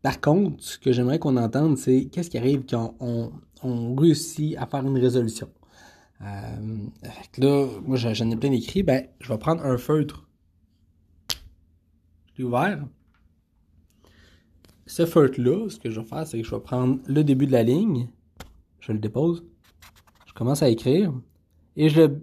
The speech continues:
je le barre. Pas pire, hein ?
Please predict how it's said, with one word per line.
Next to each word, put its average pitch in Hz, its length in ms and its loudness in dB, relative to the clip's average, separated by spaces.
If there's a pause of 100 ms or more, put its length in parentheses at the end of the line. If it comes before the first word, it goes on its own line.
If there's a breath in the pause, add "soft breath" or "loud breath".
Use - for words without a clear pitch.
(140)
je 147 100 0
le 165 80 6
barre. 160 300 6 (3000 loud breath)
Pas 123 100 -6
pire, 277 260 2
hein ? 320 180 2